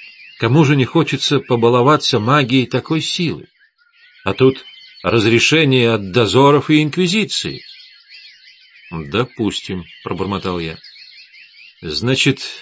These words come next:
эксперимент и результат».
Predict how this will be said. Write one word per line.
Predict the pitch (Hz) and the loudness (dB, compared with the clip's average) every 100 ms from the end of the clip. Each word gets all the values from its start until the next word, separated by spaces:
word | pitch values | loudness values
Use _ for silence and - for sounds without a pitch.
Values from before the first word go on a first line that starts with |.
| - - | -20 -16
эксперимент | 117 - - 117 120 156 147 - - - - - - _ - - - - _ - _ | -12 -4 2 2 2 0 0 -6 -16 -20 -20 -20 -20 _ -20 -20 -20 -20 _ -20 _
и | 160 | -2
результат». | 160 147 165 - 131 - | 2 4 2 2 -2 -2